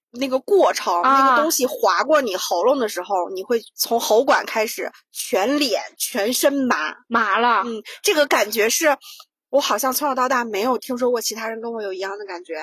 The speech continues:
Speaker 2: 啊。
Speaker 1: 就是我说我咽这个东西发麻的时候，大家都不能理解。
Speaker 2: 啊，但我老公跟你一样，但是他，
Speaker 1: 啊？
Speaker 2: 就是你知道吗？就是他之前一直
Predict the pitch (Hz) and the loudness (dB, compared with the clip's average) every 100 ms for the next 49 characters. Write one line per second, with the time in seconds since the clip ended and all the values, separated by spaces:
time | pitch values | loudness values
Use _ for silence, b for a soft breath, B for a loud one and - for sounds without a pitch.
0 | 185 247 247 233 370 359 240 240 302 233 | -2 0 2 2 2 4 2 2 0 0
1 | 277 269 277 277 285 240 269 277 165 240 | 0 -2 -4 -4 -6 -4 -2 -2 -2 -2
2 | 247 233 254 262 294 285 262 233 208 220 | -4 -2 -2 -2 -4 -6 -8 -8 -12 -8
3 | 202 - - 247 254 247 B - 440 381 | -6 -6 -4 -2 0 -2 B 2 4 4
4 | 427 247 339 440 339 294 208 196 208 180 | 4 4 2 2 2 0 -2 -2 0 -2
5 | - 370 403 453 349 480 587 466 339 254 | -2 0 2 2 4 4 4 4 2 2
6 | 359 381 269 240 339 339 - B _ _ | 4 4 4 2 2 2 0 B _ _
7 | _ - 339 349 - 349 339 240 294 311 | _ -4 0 0 0 -4 -2 -2 -2 -4
8 | 247 254 | -6 -8